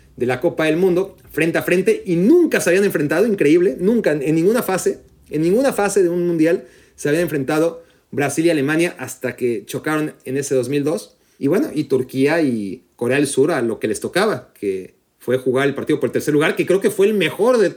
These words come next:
de ese mundial. Fue un mundial asqueroso en cuanto a calidad, pero el partido por el tercer lugar fue muy bueno y le, se lo ganó Turquía a Corea y fue el gol más rápido en la historia de los mundiales y, y estuvo muy divertido. Entonces,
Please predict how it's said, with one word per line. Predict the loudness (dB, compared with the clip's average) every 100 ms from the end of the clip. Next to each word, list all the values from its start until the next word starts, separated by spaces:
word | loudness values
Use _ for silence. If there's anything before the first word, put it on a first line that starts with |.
| -8
de | -4 -2
ese | 0
mundial. | 0 0 0
Fue | 0
un | 0
mundial | 2 2
asqueroso | 0 0 0 2 0 -4 _ _ _
en | -4
cuanto | -2 -2 -2
a | 0
calidad, | 0 2 0 -4 -12 _ -20 _ 0
pero | 2 2
el | 2
partido | 2 2
por | 2
el | 0
tercer | 2 2
lugar | 2
fue | 2 2
muy | 2
bueno | 4 2 0 -4
y | -4
le, | 0 0 0 -4 -12
se | -6
lo | -2
ganó | 0 -2
Turquía | -2 0 0 0 -2 -12
a | -10 -8
Corea | -2 -2 -2 -6 _ _ -12
y |
fue | -8 -2 0 0 -2 -6 -18 -14
el | -4 -2
gol | 0 0
más | 0 -2
rápido | -2 0 0
en |
la | 0
historia | 0 0
de | 0
los |
mundiales | -2 -2 0 0 -2
y, | -4 -4
y | -4
estuvo | 0 0
muy | 2
divertido. | 0 0 -2 -4 -6 _ _
Entonces, | -6 -4 -6